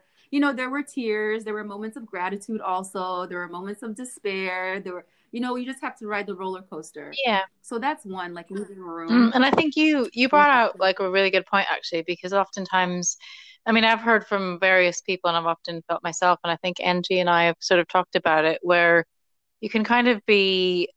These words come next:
Speaker 2: like, in a room surrounded by lots of people <laughs> on the cancer healing journey,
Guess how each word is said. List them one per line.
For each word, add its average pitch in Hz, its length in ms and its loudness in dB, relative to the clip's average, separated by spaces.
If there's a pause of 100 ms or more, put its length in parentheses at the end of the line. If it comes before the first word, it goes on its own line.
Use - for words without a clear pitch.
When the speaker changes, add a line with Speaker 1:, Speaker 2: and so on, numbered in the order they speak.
(140)
Speaker 2:
like, 180 240 2 (100)
in 202 100 0
a 190 80 2
room 190 360 0
surrounded 190 520 2
by 180 160 4
lots 180 300 2
of - 80 -18
people 170 580 2
<laughs> - 160 4
on 247 180 6
the 196 80 2
cancer 185 320 0
healing 180 360 2
journey, 165 480 0